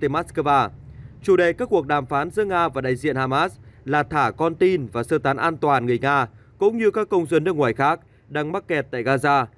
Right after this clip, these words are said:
do lệnh phong tỏa của Israel. Chính phủ Israel đã kêu gọi Moscow trục xuất phái đoàn Hamas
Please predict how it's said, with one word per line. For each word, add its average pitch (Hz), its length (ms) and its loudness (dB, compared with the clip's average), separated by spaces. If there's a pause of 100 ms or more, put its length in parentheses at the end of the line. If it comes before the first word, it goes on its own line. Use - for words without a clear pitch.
(140)
do 170 180 -2
lệnh 151 160 0
phong 147 200 -4
tỏa 139 260 0
của 101 120 -6
Israel. 135 460 0 (580)
Chính 220 160 -4
phủ 214 80 2
Israel 185 460 2
đã 160 120 -2
kêu 170 180 -2
gọi 151 160 -2
Moscow 147 680 0 (280)
trục 185 180 0
xuất 240 160 -2
phái 175 160 0
đoàn 151 160 0
Hamas 139 380 -2